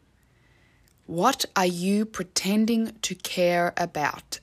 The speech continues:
And I am going to share with you a little bit about, at the time for me,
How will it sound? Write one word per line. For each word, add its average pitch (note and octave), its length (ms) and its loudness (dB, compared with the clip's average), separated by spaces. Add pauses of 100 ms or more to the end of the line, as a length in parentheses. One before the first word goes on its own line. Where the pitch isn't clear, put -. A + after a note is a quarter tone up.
And F3+ 300 -2
I F#3+ 220 -4
am A#3 120 0
going F3 240 -2
to E3+ 80 -8
share B3+ 400 4
with G3 220 0
you C#3+ 240 0
a E3+ 80 4
little E3+ 220 4
bit E3+ 220 2
about, F3 440 2 (120)
at C#4 200 4
the F3+ 80 4
time F3+ 480 0
for G3 180 -2
me, F3 380 0